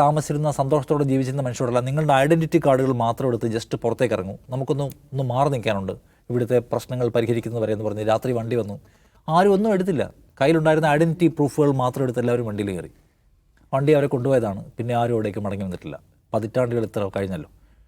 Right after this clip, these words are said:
ആർക്കും മടങ്ങി വരാൻ പറ്റില്ല. അന്നത്തെ കഴുകാതെ വെച്ച പാത്രങ്ങൾ, കുട്ടികൾ ആടിക്കൊണ്ടിരുന്ന ഊഞ്ഞാലുകൾ, പുസ്തകങ്ങൾ, തുറന്നു വെച്ച എല്ലാം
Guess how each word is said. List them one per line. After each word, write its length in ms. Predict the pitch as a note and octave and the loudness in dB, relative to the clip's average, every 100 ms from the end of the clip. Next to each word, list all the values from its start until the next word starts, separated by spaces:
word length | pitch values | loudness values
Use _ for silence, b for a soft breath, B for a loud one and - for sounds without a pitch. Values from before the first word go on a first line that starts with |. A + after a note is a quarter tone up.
| _ _ _ _ - | _ _ _ _ -2
ആർക്കും 200 | C#3 C#3 D#3+ | 0 2 2
മടങ്ങി 180 | D3+ E3 | 4 4
വരാൻ 100 | E3 | 4
പറ്റില്ല. 200 | C#3 C3+ | 2 2
അന്നത്തെ 340 | D#3+ E3+ F#3 F3+ F3+ - _ _ - | 2 2 6 6 4 -2 _ _ 2
കഴുകാതെ 400 | D3+ E3 F3+ F3 E3+ | 6 8 8 8 6
വെച്ച 160 | D3+ E3 C#3+ | 4 4 2
പാത്രങ്ങൾ, 380 | C3+ C#3+ A#2+ D#2+ - _ _ _ - | 2 -2 -4 -6 -12 _ _ _ -6
കുട്ടികൾ 280 | B2+ E3 D#3+ C#3+ | 0 4 6 6
ആടിക്കൊണ്ടിരുന്ന 560 | D3 D#3+ D3 C#3+ C3 B2+ B2+ C3+ | 4 2 2 0 0 -2 -2 0
ഊഞ്ഞാലുകൾ, 440 | C#3+ C#3+ B2+ F#2+ - - _ - | 4 4 4 2 -4 -16 _ -4
പുസ്തകങ്ങൾ, 440 | D3 - C#3+ B2+ G2 - | -2 2 2 0 -4 -4
തുറന്നു 220 | C#3 C3 C#3 | -2 0 0
വെച്ച 120 | A#2+ C3 - | 2 0 2
എല്ലാം 380 | D#3 F3+ F3+ F#3 | 2 4 6 4